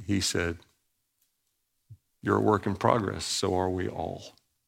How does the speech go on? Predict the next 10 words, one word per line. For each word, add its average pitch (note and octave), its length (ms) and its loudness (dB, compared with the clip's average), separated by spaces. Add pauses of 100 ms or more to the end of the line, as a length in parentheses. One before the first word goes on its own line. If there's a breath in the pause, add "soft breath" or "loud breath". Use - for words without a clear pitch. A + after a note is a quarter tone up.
(1600)
You A#2 60 6
know, G#2+ 60 8
during C3+ 220 10
the A#2 80 8
Jesus G#2+ 560 4
movement, F2+ 440 0 (560 soft breath)
uh, - 180 0
there G#2 140 6
were F#2+ 100 4
hippies B2 540 6